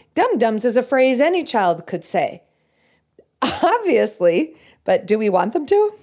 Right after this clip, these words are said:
It's like naming a sucker mine or no or stupid, whatever.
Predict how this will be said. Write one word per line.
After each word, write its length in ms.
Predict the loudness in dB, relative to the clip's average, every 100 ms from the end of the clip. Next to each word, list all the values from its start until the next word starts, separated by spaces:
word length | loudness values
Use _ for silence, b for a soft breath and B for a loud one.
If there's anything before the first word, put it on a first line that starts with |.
| -18 -10
It's 140 | -2
like 220 | -2 -2
naming 380 | 0 0 2 0
a 80 | 0
sucker 280 | 0 0 0
mine 500 | 2 0 0 0 0
or 160 | -2
no 460 | 0 0 2 2 2
or 200 | 0 -2
stupid, 640 | -10 -6 -4 2 2 2 -4 B B B B
whatever. 440 | 0 0 0 -4